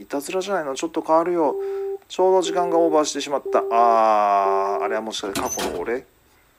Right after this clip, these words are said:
うん。まあでもなんか、これはもう実家三回だな。うん。実家三回かけよ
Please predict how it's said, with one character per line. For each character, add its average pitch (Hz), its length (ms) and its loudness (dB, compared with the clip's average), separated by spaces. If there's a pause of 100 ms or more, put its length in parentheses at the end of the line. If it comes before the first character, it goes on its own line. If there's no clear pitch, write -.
(1080)
う - 20 -18
ん。 120 380 -16 (960)
ま 196 140 4
あ 190 40 2
で 190 120 4
も 156 120 0
な 151 140 0
ん 180 100 -6
か、 - 340 -2 (1400)
こ 160 280 -4
れ 196 80 0
は 208 120 -2
も 190 180 -4
う - 40 -16
実 240 260 -10 (120)
家 302 320 2 (1400)
三 175 360 -6
回 185 160 -2
だ 107 100 -4
な。 95 160 -12 (1120)
う 110 60 -14
ん。 90 180 -12 (240)
実 151 240 -8 (140)
家 196 100 0
三 185 280 -4
回 - 120 0
か 175 160 0
け 170 60 -4
よ 170 260 2